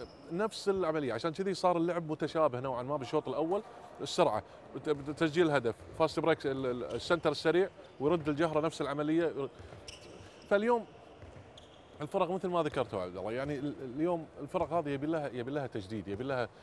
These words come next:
فكر جديد من، من، من مجالس الادارات، يبي لها لاعبين جدد، تعاقدات مع مدربين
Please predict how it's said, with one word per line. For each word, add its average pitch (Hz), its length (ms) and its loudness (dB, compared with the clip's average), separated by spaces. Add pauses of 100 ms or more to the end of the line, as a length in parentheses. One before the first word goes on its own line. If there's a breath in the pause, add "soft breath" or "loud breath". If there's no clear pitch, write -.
(240 loud breath)
فكر 135 180 -2
جديد 113 340 -4
من، 117 80 -4
من، 117 340 -8 (260 loud breath)
من 113 140 -6
مجالس 117 320 -2
الادارات، 98 440 -6
يبي 180 120 -8
لها 139 180 0
لاعبين 110 380 -2
جدد، 101 260 -8 (220)
تعاقدات 113 540 -2
مع 110 100 -6
مدربين 107 460 -4